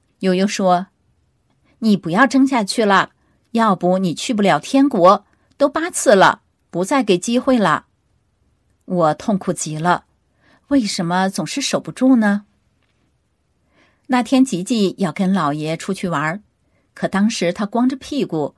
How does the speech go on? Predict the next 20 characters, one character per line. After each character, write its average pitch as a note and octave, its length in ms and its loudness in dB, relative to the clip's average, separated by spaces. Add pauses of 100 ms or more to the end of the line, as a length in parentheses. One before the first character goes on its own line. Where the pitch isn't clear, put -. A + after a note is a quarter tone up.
(140)
穿 A3+ 200 -2
着 A3+ 100 0
鞋， D#3+ 440 -6 (340)
没 F#3 160 0
法 F3 180 -4
出 - 240 -8
去。 - 340 -8 (640)
我 G3 200 2
给 F3 140 -2
他 E3+ 120 -4
穿 G3+ 220 -2
裤 G#3+ 240 -2
子， E3 300 -4 (420)
他 - 160 -4
就 C#4 200 -4
是 F3 200 -4
不 F#3+ 140 -8
让 E3 180 -2
脱 F#3+ 220 -4
鞋， C#3 400 -4